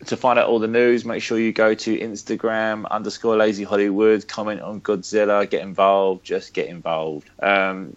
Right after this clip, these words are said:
Twitter at underscore Lazy Hollywood. Again, you'll have the links to all the shows. We'll just be throwing stuff out all week. It'll be cool. Um,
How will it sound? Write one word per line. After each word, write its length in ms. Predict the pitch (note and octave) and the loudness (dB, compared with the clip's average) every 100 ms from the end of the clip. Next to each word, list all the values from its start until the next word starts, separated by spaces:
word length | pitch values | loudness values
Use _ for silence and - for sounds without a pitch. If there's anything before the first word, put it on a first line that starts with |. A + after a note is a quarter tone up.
| - | -16
Twitter 360 | - A#2 D#2+ - | -2 0 0 0
at 220 | G2+ G2+ | -2 -2
underscore 680 | G2+ G2 G2 - G#2+ G2 G2 | -4 -6 -8 -6 -2 0 0
Lazy 360 | G2+ G#2 F#2+ | 0 0 -2
Hollywood. 580 | G2 G2+ G2 G2 G2+ G2+ | -4 -2 0 0 0 0
Again, 460 | F#2+ - - G#2 G#2 | -2 -8 -4 -2 -2
you'll 100 | G2 | -6
have 140 | G2+ | -6
the 100 | F#2+ | -4
links 280 | F#2 G#2 - | -6 -6 -8
to 80 | G2 | -6
all 180 | F#2+ F#2+ | -2 -2
the 80 | |
shows. 420 | F2+ - A2 A2 G2 | -4 0 2 2 0
We'll 100 | F2+ | -8
just 160 | F2 | -8
be 100 | F#2 | -10
throwing 340 | - G2+ G2 F#2 | -4 0 0 -2
stuff 320 | - F2+ - | -6 -6 -4
out 160 | F#2+ | -4
all 180 | F#2 F#2+ | -2 -2
week. 260 | G2+ G#2+ - - - - - - - - | -2 -2 -6 -18 -20 -20 -20 -20 -20 -6
It'll 160 | - E3+ | 4 6
be 120 | D3+ | 6
cool. 480 | D3+ D#3+ E3+ E3 D#3 | 2 6 8 8 4
Um, 400 | C#3 D#3 D#3 D3 | 2 2 0 -4